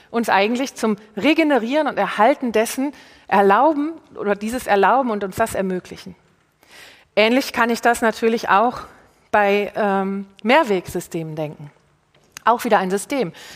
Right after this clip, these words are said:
Wie schaffen wir das heute und jetzt raus aus dieser, jeder hat seine eigene Verpackung und schmeißt weg,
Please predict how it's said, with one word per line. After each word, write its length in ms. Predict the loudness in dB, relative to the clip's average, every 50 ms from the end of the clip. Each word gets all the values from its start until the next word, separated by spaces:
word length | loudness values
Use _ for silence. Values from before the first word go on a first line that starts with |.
| -12 -6
Wie 100 | -6 -4
schaffen 320 | 2 4 4 4 4 2 0
wir 80 | 2
das 220 | 2 0 0 -2 0
heute 360 | 2 4 4 4 2 0 -4
und 120 | -4 -2
jetzt 360 | 2 2 2 2 0 -2 0 2
raus 360 | 4 4 4 4 2 2 0
aus 120 | -2 -4
dieser, 240 | -4 -2 0 0 0
jeder 260 | 2 2 2 2 2
hat 100 | 2 2
seine 220 | 2 2 2 2 2
eigene 220 | 0 0 -2 -2
Verpackung 480 | -2 -4 -2 -2 0 -2 0 0 -2 -2
und 120 | -4 -4
schmeißt 340 | -4 -4 -4 -4 -4 -2 0
weg, 180 | 0 0 0